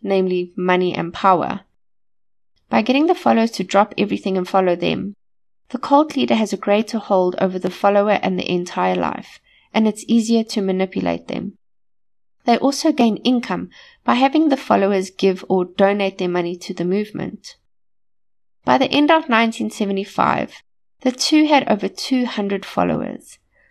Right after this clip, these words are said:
With this huge increase in followers, cracks started to show within the movement.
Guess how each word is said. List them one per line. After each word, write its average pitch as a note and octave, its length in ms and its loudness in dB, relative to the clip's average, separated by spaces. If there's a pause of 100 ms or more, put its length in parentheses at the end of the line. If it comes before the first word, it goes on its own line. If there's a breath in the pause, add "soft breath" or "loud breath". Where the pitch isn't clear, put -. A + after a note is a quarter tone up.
(180)
With F4 140 -2
this C4+ 320 -2
huge C#4+ 280 4
increase A#3 460 -2
in G#3 100 -4
followers, E3+ 680 0 (340)
cracks C4+ 340 0
started G3 360 -2
to G3+ 120 -8
show F3+ 260 0
within F#3 300 -4
the F3+ 80 0
movement. - 680 -4